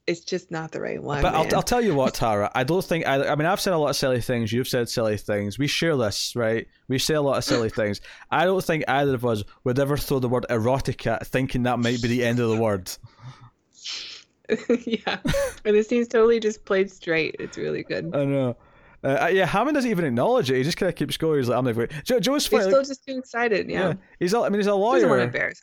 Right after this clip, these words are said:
Speaker 2: He's passed a bar exam. He's not an idiot. <laughs> Like, he's not an idiot of a person, but clearly, but still. Um,
Speaker 1: Mm-hmm.
Speaker 2: so it is
Speaker 1: Yeah,
Speaker 2: what it
Speaker 1: it's
Speaker 2: is.
Speaker 1: definitely one of the funniest lines in the film that goes unnoticed a lot.
Speaker 2: Yeah.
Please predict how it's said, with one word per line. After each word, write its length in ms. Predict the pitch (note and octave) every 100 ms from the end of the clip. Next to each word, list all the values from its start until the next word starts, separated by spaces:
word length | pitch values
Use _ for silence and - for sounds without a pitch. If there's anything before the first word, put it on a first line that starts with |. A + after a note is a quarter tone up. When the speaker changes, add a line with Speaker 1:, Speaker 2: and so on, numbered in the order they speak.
| _
Speaker 2:
He's 120 | G3
passed 260 | - A#3+ A#3
a 40 | F3
bar 260 | F3 A3
exam. 360 | F#3 C#3+ D3+ C#3
He's 100 | D3+
not 160 | A3
an 60 | F#3
idiot. 380 | E3 B2+ C3 - _ _ _
<laughs> 200 | F#3 E3+ F#3+
Like, 160 | F3+
he's 160 | - F3+
not 160 | A3
an 80 | F3
idiot 260 | E3+ F3+ C#3
of 60 |
a 80 | C3
person, 480 | - E3+ F#3+ D3 B2
but 260 | A#2 C3+ -
clearly, 400 | G3+ A3 D#3 B2+
but 340 | C3 C3+ - _ _ _
still. 440 | - F#3+ D3 A2+ - - - D#3+ E3+ E3+ D#3+ - -
Um, 640 | C#3+ C#3+ C#3+ C#3+ C#3 C#3
Speaker 1:
Mm-hmm. 520 | - - - - -
Speaker 2:
so 260 | - D#3 D3
it 60 | D#3+
is 100 | E3
Speaker 1:
Yeah, 80 | F#3+
Speaker 2:
what 40 | G#2+
it 80 | F3
Speaker 1:
it's 80 |
Speaker 2:
is. 40 | -
Speaker 1:
definitely 320 | G#3 A3 G3+
one 80 | F#3+
of 60 |
the 80 | F3
funniest 400 | - E3+ E3 E3
lines 400 | D#3 D3+ D3+ D3+
in 100 | D#3+
the 100 | D3+
film 440 | D3+ D3+ D3 D#3 - _
that 240 | - - - - _ _ -
goes 200 | - F3+
unnoticed 480 | E3 D3+ C#3+ D3 D3
a 60 | -
lot. 260 | - - - _
Speaker 2:
Yeah. 380 | C3 C3 B2